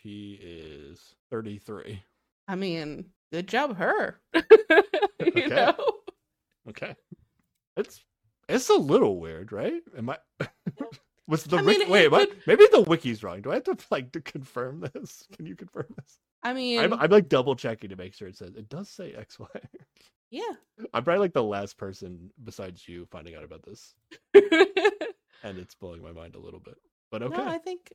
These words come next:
Speaker 2: I th-, I think we, we got it, we, we got it right.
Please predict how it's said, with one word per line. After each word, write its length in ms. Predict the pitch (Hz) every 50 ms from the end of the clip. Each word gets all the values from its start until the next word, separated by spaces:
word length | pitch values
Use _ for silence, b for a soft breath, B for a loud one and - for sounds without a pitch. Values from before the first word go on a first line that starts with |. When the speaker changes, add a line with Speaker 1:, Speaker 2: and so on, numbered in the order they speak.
| _ _
Speaker 2:
I 100 | 254 269
th-, 120 | 262 -
I 100 | - 277 277
think 220 | 277 302 311 320 -
we, 120 | 277 214 -
we 160 | 247 254 254
got 180 | 262 269 285 294
it, 240 | 277 277 262 - _ _ _ _ _
we, 240 | 220 220 247 247 -
we 140 | 233 240 240
got 140 | 262 277 294
it 40 |
right. 280 | 254 262 311 302 285 -